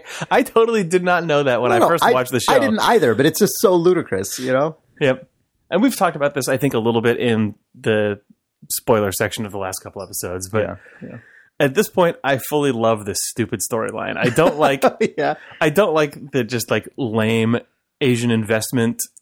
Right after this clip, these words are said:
Speaker 1: angle
Speaker 2: Just a
Speaker 1: of it.
Speaker 2: weird, like, s-, kind of slightly racist,
Speaker 1: Just, like,
Speaker 2: just whole, like,
Speaker 1: stupid,
Speaker 2: just
Speaker 1: outdated Asian
Speaker 2: overdone
Speaker 1: racism bullshit.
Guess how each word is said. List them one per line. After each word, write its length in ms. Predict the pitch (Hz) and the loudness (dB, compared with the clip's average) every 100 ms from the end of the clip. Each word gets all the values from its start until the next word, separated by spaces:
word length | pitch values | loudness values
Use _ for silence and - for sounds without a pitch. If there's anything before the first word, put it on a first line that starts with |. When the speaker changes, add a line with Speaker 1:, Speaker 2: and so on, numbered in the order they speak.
| _ | _
Speaker 1:
angle 400 | 139 127 135 135 185 | -2 0 2 2 2
Speaker 2:
Just 40 | |
a 40 | 143 | 2
Speaker 1:
of 80 | 120 | 2
it. 40 | |
Speaker 2:
weird, 340 | 151 160 160 120 | 2 4 2 0
like, 280 | 131 113 _ _ - | -2 -2 _ _ -10
s-, 360 | - - - - - _ _ _ _ | -8 -8 -12 -16 -20 _ _ _ _
kind 140 | - | 0
of 80 | 392 | 0
slightly 880 | - - - 113 120 151 151 151 147 131 | -2 -6 -6 0 2 2 0 2 2 0
racist, 640 | 113 123 113 120 131 147 | -6 -6 0 0 2 0
Speaker 1:
Just, 180 | 123 - | 0 0
like, 260 | 208 147 | -2 -2
Speaker 2:
just 200 | 208 156 | -4 -4
whole, 480 | 135 156 170 170 156 | 2 4 6 4 2
like, 140 | 147 190 | 2 2
Speaker 1:
stupid, 260 | 202 202 | 2 2
Speaker 2:
just 100 | 175 - | 2 0
Speaker 1:
outdated 560 | 143 170 143 135 135 143 - | 0 2 2 4 4 2 0
Asian 280 | 143 170 | 2 2
Speaker 2:
overdone 260 | 147 170 - | 4 4 4
Speaker 1:
racism 440 | 151 151 - 127 | 4 4 2 2
bullshit. 240 | 113 123 | 2 2